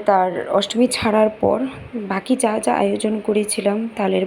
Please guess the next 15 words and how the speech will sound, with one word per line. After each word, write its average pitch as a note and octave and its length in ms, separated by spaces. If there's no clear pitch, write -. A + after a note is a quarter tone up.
বড়া F#3 280
এবং G3 280
অন্যান্য F#3+ 480
যা F#3 200
নাড়ু F3+ 320
টাড়ু G3 240
ছিল, F#3+ 260
তো C4 80
সেই A#3+ 200
সব G#3+ 180
কিছু A3 320
দিয়ে A3+ 320
বারোটার F3 500
আগে F3+ 340
ঠাকুরের G3+ 400